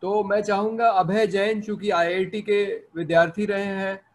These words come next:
और, अ, अ, उनको मालूम है कि क्या-क्या परेशानियां आती हैं छात्रों के सामने,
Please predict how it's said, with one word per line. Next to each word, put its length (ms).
और, 480
अ, 400
अ, 440
उनको 320
मालूम 380
है 180
कि 500
क्या-क्या 300
परेशानियां 680
आती 320
हैं 300
छात्रों 420
के 120
सामने, 420